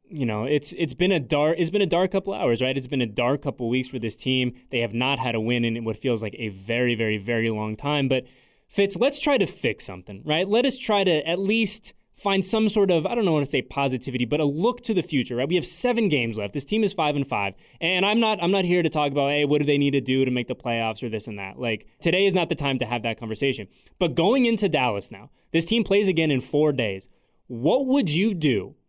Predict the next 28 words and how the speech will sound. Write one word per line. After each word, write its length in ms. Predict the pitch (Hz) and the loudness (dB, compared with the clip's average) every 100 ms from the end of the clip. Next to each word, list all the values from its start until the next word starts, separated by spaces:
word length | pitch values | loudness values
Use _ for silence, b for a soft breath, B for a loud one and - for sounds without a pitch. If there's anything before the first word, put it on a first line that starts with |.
| _ _ _ - | _ _ _ -8
to 160 | 180 | -6
try 480 | 156 - - 165 185 | -4 -6 0 2 2
to 180 | 202 214 | 0 -2
get 280 | 151 156 156 | 0 0 2
this 180 | 160 - | 0 0
offense 480 | 123 127 127 135 127 | 0 0 0 -4 -4
back 360 | 117 117 117 - | -6 -4 -4 -6
on 180 | 113 107 | -8 -8
track? 380 | - 104 95 - b | -6 -6 -6 -10 b
If 160 | 135 127 | -6 -2
you, 100 | 185 | -2
if 100 | 170 | 0
I 120 | 196 | 0
could 260 | 240 170 135 | 0 -2 0
give 160 | 180 | 0
you 140 | 208 220 | 2 2
a 40 | |
magic 320 | 180 175 165 | 2 0 0
wand 280 | 143 131 117 | 0 0 0
and 80 | 110 | -2
say, 100 | 120 | -4
"Fitz, 280 | - 143 - b - | 0 -2 -4 b -2
these 220 | 190 220 | 2 2
are 60 | |
the 100 | 185 | 2
two, 400 | 143 - 196 247 | 0 0 2 2
three 360 | 240 - 156 214 | 2 0 2 2
things 520 | 220 196 147 117 113 | 2 2 2 0 -4